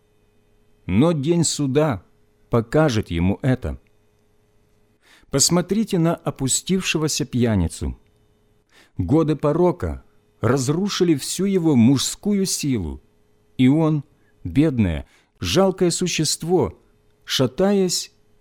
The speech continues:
идет в свою могилу. То, что Бог сотворил по своему прообразу,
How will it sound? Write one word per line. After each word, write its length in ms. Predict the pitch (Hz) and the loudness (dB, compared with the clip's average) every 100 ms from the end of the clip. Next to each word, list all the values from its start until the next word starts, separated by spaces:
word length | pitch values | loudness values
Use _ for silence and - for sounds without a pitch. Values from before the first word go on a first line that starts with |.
| _ | _
идет 420 | 151 120 117 185 185 | -2 0 2 0 0
в 80 | |
свою 320 | - 101 110 127 | -4 0 2 4
могилу. 600 | 120 104 101 82 71 69 _ _ _ _ _ _ _ _ _ _ _ _ _ _ - | 2 0 -2 -2 -6 -12 _ _ _ _ _ _ _ _ _ _ _ _ _ _ 0
То, 140 | 196 | 2
что 320 | 196 - 190 | 2 2 2
Бог 400 | 147 131 147 90 | 2 2 4 2
сотворил 540 | - 98 - 110 147 151 | -2 -4 -2 0 2 0
по 100 | 131 | 0
своему 420 | - 131 143 151 | 0 2 2 2
прообразу, 840 | - 131 147 175 131 104 78 73 | 0 0 2 2 0 -2 -4 -8